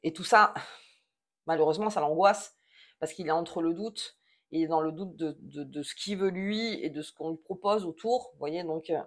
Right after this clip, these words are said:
ça aussi. Donc un, un Poisson, on demande, le Saturne, je pense, que, euh, va responsabiliser et beaucoup plus positionner le Poisson, euh, dans sa personnalité. Ça, c'est un travail, c'est,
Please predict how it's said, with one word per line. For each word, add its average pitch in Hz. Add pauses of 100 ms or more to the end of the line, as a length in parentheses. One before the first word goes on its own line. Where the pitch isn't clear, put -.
ça 185
aussi. 180
Donc 143
un, 156 (120)
un 147
Poisson, 226 (480)
on 175
demande, 185
le 165
Saturne, 208
je 175
pense, 214
que, -
euh, 123 (180)
va 151
responsabiliser 180 (260)
et 185
beaucoup 247
plus 226
positionner 196
le 170
Poisson, - (380)
euh, 143
dans 160
sa 170
personnalité. 147 (240)
Ça, 202
c'est 202
un 185
travail, 180
c'est, -